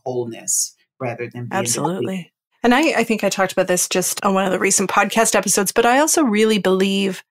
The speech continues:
Speaker 2: like, I've got, uh, preteen daughters, so I spend time
Speaker 1: Mm.
Speaker 2: thinking, like, "What am I wanting to model for them?" And I think this is a big thing of, like,
Speaker 1: Mm-hmm.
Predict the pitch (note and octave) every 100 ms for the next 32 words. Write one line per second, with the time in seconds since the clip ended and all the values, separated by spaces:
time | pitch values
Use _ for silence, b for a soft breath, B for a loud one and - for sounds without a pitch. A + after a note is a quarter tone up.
0 | _ G3+ G#3+ G3+ G#3 - - - - -
1 | A3+ - G3+ F#3+ F#3+ F#3 G3 - - -
2 | G3 - - - G#3 - C#4+ D#4 D4 A3+
3 | - A#3 A3+ G3 F3+ F#3+ G3+ G#3 B3+ D4
4 | C#4 G3+ G3 F#3+ F3+ E3+ G3+ A#3+ - -
5 | F3 F#3 F3+ b _ G3 G3+ C#4 B3+ C4
6 | A3+ F#4 F4+ A#3+ E3 D#3+ F#3 C4+ E4 G#3+
7 | - G3 F3+ F#3+ G3+ D#3 D3 - B